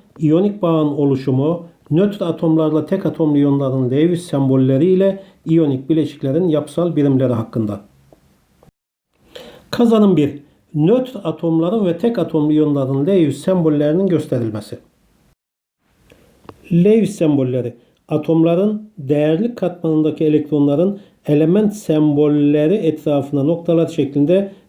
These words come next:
gösterilmesiyle yazılır. Değerlik elektronları elementin sembol etrafına nokta şeklinde yerleştirilirken ilk dört elektron tek tek, diğerleri ise elektronları çiftleştirecek şekilde yazılır.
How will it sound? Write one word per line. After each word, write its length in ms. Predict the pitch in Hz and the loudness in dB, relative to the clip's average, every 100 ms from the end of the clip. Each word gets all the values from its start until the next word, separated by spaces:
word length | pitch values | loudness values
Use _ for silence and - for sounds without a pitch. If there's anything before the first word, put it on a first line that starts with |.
| - | -2
gösterilmesiyle 840 | 160 - 160 151 143 135 139 123 | -2 0 -2 0 0 0 -2 -2
yazılır. 360 | 117 110 113 110 - - - | -4 -6 -8 -10 -18 -20 -8
Değerlik 560 | 135 143 143 147 196 220 | 0 2 2 2 0 2
elektronları 720 | 202 190 202 196 190 202 202 - _ - | 2 2 0 0 2 2 -2 -6 _ -2
elementin 520 | 160 170 175 170 185 | 0 2 0 0 -2
sembol 380 | 170 170 175 185 | -2 -4 0 0
etrafına 500 | 175 175 156 156 147 | 0 -2 -2 0 0
nokta 300 | 151 160 185 | 0 0 -4
şeklinde 420 | 165 151 147 143 | -2 -4 -2 0
yerleştirilirken 1040 | 135 139 151 156 - 170 190 202 190 190 - - _ | 0 0 0 -2 0 0 0 0 -2 -2 -6 -20 _
ilk 300 | 160 160 160 | 0 0 0
dört 300 | 185 180 180 | 0 0 0
elektron 440 | 156 151 - 139 127 | 0 0 -2 -2 -2
tek 340 | - 147 147 | -2 -4 -2
tek, 340 | 185 185 185 - _ - | 0 0 -2 -16 _ -4
diğerleri 460 | 135 156 156 156 147 | 2 2 2 2 2
ise 240 | 143 - | 0 -2
elektronları 680 | 131 160 156 151 131 131 131 | -2 0 0 -2 -2 0 -2
çiftleştirecek 800 | - 170 - 131 131 131 123 120 | -2 -2 0 -4 -2 -4 -2 -4
şekilde 640 | - 170 165 147 165 180 180 - _ | -2 -2 0 2 2 0 -4 -16 _
yazılır. 420 | 135 135 110 107 | -2 -2 -2 -6